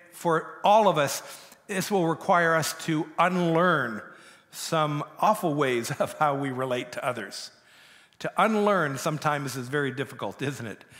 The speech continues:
When you've done something a certain way for a long time, well, I think to relearn, uh,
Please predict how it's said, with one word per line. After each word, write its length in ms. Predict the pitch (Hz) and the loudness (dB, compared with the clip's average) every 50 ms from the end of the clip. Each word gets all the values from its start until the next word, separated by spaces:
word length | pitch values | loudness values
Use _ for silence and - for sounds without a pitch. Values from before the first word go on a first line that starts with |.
| - - - | -20 -14 -10
When 120 | 139 139 | -8 -6
you've 160 | 135 131 127 | -6 -4 -2
done 220 | 127 147 156 165 156 | 0 0 0 0 0
something 440 | - - 165 151 135 - 151 139 135 | -2 -2 -2 -2 -2 -4 -4 -4 -4
a 60 | 117 | -6
certain 320 | - - 160 147 151 143 | -6 -6 -6 -6 -6 -6
way 160 | 135 135 147 | -6 -6 -6
for 160 | 139 - - 127 | -6 -6 -6 -4
a 60 | 127 | -2
long 320 | 127 135 135 143 143 135 | -2 0 0 -2 -2 -4
time, 340 | - 139 139 139 151 175 175 - - - - - - - - - _ - | -6 -4 -4 -4 -4 -6 -8 -10 -14 -20 -20 -20 -20 -20 -20 -14 _ -2
well, 160 | 147 147 143 | 2 2 2
I 100 | 139 147 | 2 2
think 380 | 143 - - 180 170 151 - - | 0 -2 -2 -2 -2 -4 -6 -6
to 220 | - 143 123 - - - - - - - _ _ _ _ _ - | -4 -4 -4 -4 -8 -14 -20 -20 -20 -20 _ _ _ _ _ -4
relearn, 840 | 143 165 214 254 240 202 160 143 120 117 127 139 147 147 143 202 - - - _ _ _ _ _ _ _ _ _ _ _ _ _ - | 0 2 2 4 4 4 2 2 0 0 -2 -4 -6 -10 -12 -14 -18 -20 -20 _ _ _ _ _ _ _ _ _ _ _ _ _ -8
uh, 380 | 131 123 120 123 117 113 - | -4 -2 -2 0 -2 -2 -6